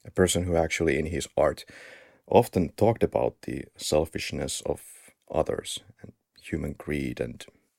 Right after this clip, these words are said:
all the misery that we as humans are able to create around us.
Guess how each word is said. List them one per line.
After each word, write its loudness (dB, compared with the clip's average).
all 0
the -4
misery -4
that -10
we -6
as -6
humans -8
are -10
able -6
to -6
create -4
around 2
us. -10